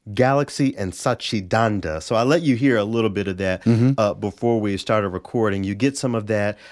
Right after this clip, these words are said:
Speaker 1: I, I hate this phrase, but some of that so-called world music sound, you know, with some of the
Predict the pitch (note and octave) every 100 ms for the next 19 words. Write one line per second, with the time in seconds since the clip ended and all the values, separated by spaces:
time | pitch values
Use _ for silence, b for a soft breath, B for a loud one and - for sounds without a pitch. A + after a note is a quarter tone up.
0 | B A#2 A2 G#2 C3+ - G#2+ - G#2+ F#2
1 | F2 F#2 G#2 - A#2 G#2 G2 B2+ A2+ A#2
2 | G2+ G2 A2 A#2+ A2+ G#2 A2 A#2 - A2+
3 | - A#2 A2 G#2+ A2 G#2 G#2 G2 G#2 -
4 | A#2 G2 F2+